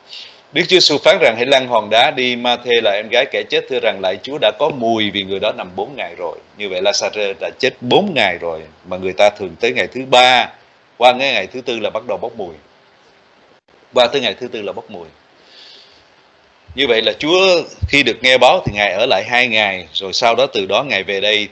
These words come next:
thì như vậy mất bốn ngày. Có thể là ít nhất là bốn ngày. Từ lúc mà Chúa Giêsu nghe tin tới khi mà Ngài trở về đây. Đức Chúa Giêsu lại phán:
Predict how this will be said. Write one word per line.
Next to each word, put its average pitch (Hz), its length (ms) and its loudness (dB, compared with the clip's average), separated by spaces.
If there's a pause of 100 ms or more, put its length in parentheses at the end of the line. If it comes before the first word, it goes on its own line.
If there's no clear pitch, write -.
(100)
thì 92 120 -20
như 101 120 -10
vậy 87 140 -10
mất 131 280 -12
bốn 196 240 -6
ngày. 104 200 -6 (1300)
Có 127 180 -6
thể 107 180 -6
là 90 160 -6 (580)
ít 190 220 0
nhất 220 180 -2 (240)
là 95 100 -8
bốn 107 280 -8
ngày. 85 200 -14 (1800)
Từ 95 220 -8
lúc - 200 -10
mà 101 100 -10
Chúa 120 160 -12
Giêsu 113 160 -4
nghe 104 200 -4
tin 101 260 -10
tới 110 360 -10
khi 104 260 -12
mà 90 200 -14
Ngài 85 380 -14
trở 80 160 -8
về 92 140 -10
đây. 87 140 -10 (680)
Đức 170 100 2
Chúa 180 160 2
Giêsu 143 200 2
lại 110 240 4
phán: 151 200 2